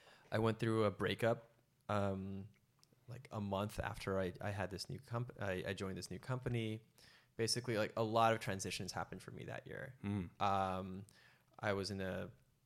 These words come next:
Speaker 1: nearly three-year relationship, which I knew was, was, wasn't very solid, and I was unsure how f-, far along that would go.
Speaker 2: Hmm.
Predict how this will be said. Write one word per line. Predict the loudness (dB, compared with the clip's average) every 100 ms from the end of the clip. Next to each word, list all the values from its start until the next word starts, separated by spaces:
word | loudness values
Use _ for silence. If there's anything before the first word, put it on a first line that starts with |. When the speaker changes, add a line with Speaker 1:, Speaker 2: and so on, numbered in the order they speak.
| _ -20 _ _ _ _ _ -4
Speaker 1:
nearly | 2 2 2
three-year | 0 0 0
relationship, | 0 0 -2 -4 -2 -2
which | -4 -2
I | -2
knew | -2 0
was, | 0 0 -2 -6 -14 _ _ -16
was, | -6 -2 -2 -2 -4 -6 -4
wasn't | -2 0 0 0 -2 -4 -10 -12 -20 -20 -14 -2
very | 0 0
solid, | 2 4 4 4 4 2
and | 0
I | -2
was | -2 -2 -4 -6 -14 _ _ _ _ _ _ _ _ _ _ -6
unsure | -4 -2 -2 0 0 -4
how | -8 0 0 0
f-, | -4 -20 -20 -20 -18 -18 -18 2
far | 4 6
along | 4 2 2 0
that | -2
would | -6 -4
go. | 0 2 2 0 -4 -20 -10
Speaker 2:
Hmm. | -4 -4